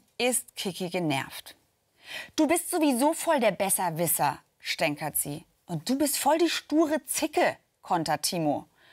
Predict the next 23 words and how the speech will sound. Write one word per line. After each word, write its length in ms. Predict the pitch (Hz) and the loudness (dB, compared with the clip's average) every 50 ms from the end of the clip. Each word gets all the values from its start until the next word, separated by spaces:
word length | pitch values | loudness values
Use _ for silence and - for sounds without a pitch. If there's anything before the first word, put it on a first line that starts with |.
| - - _ _ _ _ _ _ _ _ _ - | -20 -20 _ _ _ _ _ _ _ _ _ -6
Als 200 | 196 196 202 - | -4 -4 -2 -2
sie 100 | 240 220 | 0 0
beim 200 | 220 208 208 214 | 0 0 0 -2
Schwimmbad 460 | - - 311 320 330 302 254 - - | -2 0 0 2 2 2 2 2 2
aussteigen, 680 | 240 262 277 - - - 180 165 165 170 202 214 240 - - - - - - _ | 2 2 0 0 -2 0 2 2 2 2 0 -4 -6 -8 -10 -16 -20 -20 -12 _
wartet 440 | - 180 170 170 - - 220 - - | 0 2 2 2 0 -6 -14 -16 -12
Kiki 260 | - 240 233 - 240 | -12 -12 -10 -8 -6
nicht 300 | 233 214 185 170 - - | -4 -4 -4 -4 -6 -8
auf 160 | - 170 - | -8 -8 -8
Timo, 320 | - - - 160 147 160 165 | -10 -8 -6 -4 -4 -4 -2
sondern 340 | - - 202 208 208 196 | 0 0 2 2 2 0
rennt 220 | 196 185 180 180 - | 0 -2 -4 -4 -4
schnell 340 | - - 240 262 285 294 285 | -2 0 2 2 2 0 -2
vor 380 | - - - 220 214 214 220 | -4 -2 0 2 2 2 0
zur 160 | - - 285 | -2 -2 0
Mädchenumkleidekabine. 1500 | 277 240 190 160 - - - - - - 160 151 - - 165 151 151 151 151 147 - - 160 165 156 147 147 156 175 - _ _ _ _ _ _ _ - - - - _ _ | 0 2 2 0 -2 -4 -8 -8 -6 -6 -6 -6 -6 -2 -2 -2 0 -2 -4 -6 -6 -6 -6 -4 -2 -2 -2 -2 -4 -8 _ _ _ _ _ _ _ -20 -20 -20 -20 _ _
Da 80 | - 269 302 - | 0 2 2 2
erwartet 440 | 294 220 190 170 165 170 - - - | 2 2 2 0 0 0 -4 -8 -8
sie 120 | - - | -4 -2
allerdings 640 | - 165 170 165 165 - 196 196 202 202 - - - - - | 0 0 0 0 -2 -4 -6 -6 -6 -6 -8 -8 -10 -10 -8
eine 380 | - - 160 156 - - - - _ _ _ _ - | -8 -6 -6 -6 -8 -10 -12 -14 _ _ _ _ -4
unangenehme 1200 | 240 247 262 262 269 - _ - - 175 170 170 165 - 196 196 196 180 165 160 156 - - - - - | -2 0 0 0 -2 -6 _ -10 -8 -6 -6 -6 -6 -6 -6 -4 -4 -2 -2 -2 -4 -4 -6 -10 -10 -10
Überraschung. 720 | - 151 - - 202 202 202 - - - - - - - | -10 -8 -6 -8 -8 -8 -8 -10 -10 -10 -10 -12 -14 -16